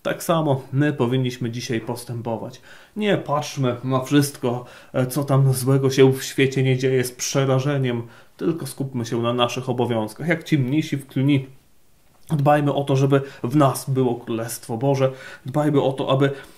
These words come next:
rozprzestrzeniało się ono dookoła nas. Porządkujmy to nasze życie poprzez walkę z grzechem i pracę nad cnotami. I miejmy świadomość, że to jest walka o duszę,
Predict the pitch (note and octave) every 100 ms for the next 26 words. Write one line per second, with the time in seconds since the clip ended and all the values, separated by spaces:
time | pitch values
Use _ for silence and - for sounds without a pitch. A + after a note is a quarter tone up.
0 | - C#3+ D3+ - E3+ E3 - - D3+ D#3
1 | D3 C#3 D3+ D#3 D3 D3 D#3+ D#3+ C#3+ -
2 | C#3+ C#3+ B2+ B2+ F3 D3+ D#3 C#3 - G3+
3 | D#3 B2 A2+ - C3+ C3 C3+ C3 B2+ B2
4 | C#3+ C#3 C3 C3 - - C#3 C#3 C3+ C3+
5 | C#3+ C#3 C#3+ C3 B2+ C#3 C#3 C#3+ - C3
6 | B2 B2 - A#2+ A#2+ B2 A#2+ A2+ - -
7 | - C3 B2 A2 A#2+ C3+ D#3+ E3+ E3 -
8 | D#3+ D#3 D#3+ - - - - - D#3+ D#3+
9 | F3+ E3+ D3+ C#3 C#3 D3+ C#3+ D#3 - D3
10 | C3+ E3 D#3+ -